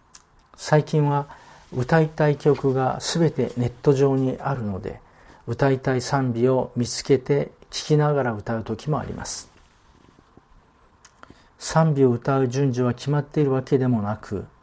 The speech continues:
主題に合わせて歌うわけでもありません。一人で歌うので、上手に歌おうとする必要もありません。ただ、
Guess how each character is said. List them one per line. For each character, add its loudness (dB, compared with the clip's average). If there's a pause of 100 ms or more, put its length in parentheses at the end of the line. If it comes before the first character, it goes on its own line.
(380)
主 -2
題 2
に 2
合 2
わ 2
せ 0
て 0
歌 -2
う -2
わ -2
け -2
で 0
も 0
あ -6
り -8
ま -6
せ -10
ん。 -12 (1700)
一 4
人 2
で 0 (160)
歌 -2
う 0
の -2
で、 -8 (1040)
上 6
手 2
に 2
歌 -2
お 0
う -4
と -2
す -6
る 2
必 -8
要 0
も -4
あ -4
り -8
ま -6
せ -8
ん。 -10 (480)
た -2
だ、 -2